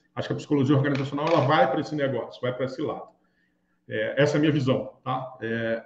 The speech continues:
até antes eu tinha essa visão, até eu já tive alguns problemas, enfim, com algumas empresas que eu falava, "Ah, você tá só", enfim.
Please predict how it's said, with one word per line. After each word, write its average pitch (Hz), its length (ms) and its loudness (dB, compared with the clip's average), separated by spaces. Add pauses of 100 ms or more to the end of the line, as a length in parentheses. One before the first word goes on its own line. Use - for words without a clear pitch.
até 131 180 8
antes 196 320 8
eu 151 100 6
tinha 151 160 2
essa 147 120 0
visão, 127 320 2
até 143 420 -2
eu 143 80 -4
já 135 140 -6
tive 139 240 -10
alguns 135 240 -8
problemas, 131 440 -20
enfim, 120 220 -20 (100)
com 117 60 -20
algumas 117 320 -20
empresas 120 400 -14 (500)
que - 80 -14
eu 123 80 -8
falava, - 360 -12
"Ah, 160 160 -12
você - 240 -10
tá - 180 -8
só", 151 640 -6
enfim. 175 320 2